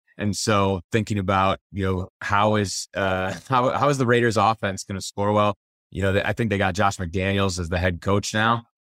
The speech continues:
So they'll be able to, uh, you know, you, you can stack them up pretty easily there. Um, but I definitely wouldn't reach ahead of the average draft position just to get a stack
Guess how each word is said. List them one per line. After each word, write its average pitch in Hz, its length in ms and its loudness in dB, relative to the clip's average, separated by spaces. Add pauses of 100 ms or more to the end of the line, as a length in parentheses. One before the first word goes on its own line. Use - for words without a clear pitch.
So 95 560 0 (360)
they'll 113 140 4
be 104 180 2
able 98 220 -2
to, 98 380 -4
uh, 90 400 2 (120)
you 98 100 -6
know, 90 120 -2 (140)
you, 110 160 4
you 113 200 -2
can 110 120 -2
stack 131 300 0
them 113 120 0
up 113 160 0
pretty 104 220 -2
easily 92 460 -2
there. 90 360 2 (380)
Um, 90 500 0 (300)
but 110 100 4
I 117 80 4
definitely 180 400 2
wouldn't 135 300 2
reach 117 400 0
ahead 107 300 4
of 104 200 0
the 95 180 0
average 95 380 0
draft 92 300 -2
position 90 400 -6
just 95 360 -2
to 90 80 -4
get 87 160 -2
a 80 60 -4
stack 82 540 -2